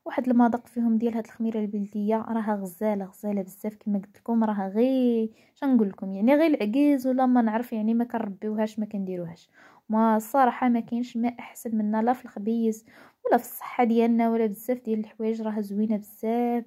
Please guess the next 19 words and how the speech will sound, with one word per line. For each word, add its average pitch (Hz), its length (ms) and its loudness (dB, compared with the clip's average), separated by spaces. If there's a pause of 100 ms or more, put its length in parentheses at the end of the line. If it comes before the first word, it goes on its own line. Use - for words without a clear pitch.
بزاف. - 320 -12 (960)
ولا 294 180 6
بغيتو 262 500 2
كذلك، 254 580 0
آه، 226 360 0
اخواني 226 360 -2
واخواتي 220 420 -6
نشارك 220 340 -6
معكم 214 260 -8
الطريقه 214 420 -8
ديال 208 140 -6
الحريره 226 600 2
بالخميره 220 540 -4
البلديه، 196 640 0 (380)
خليوها 262 380 2
لي 220 80 0
في 220 160 -8
لي 214 60 -10
كومونتير 208 540 -2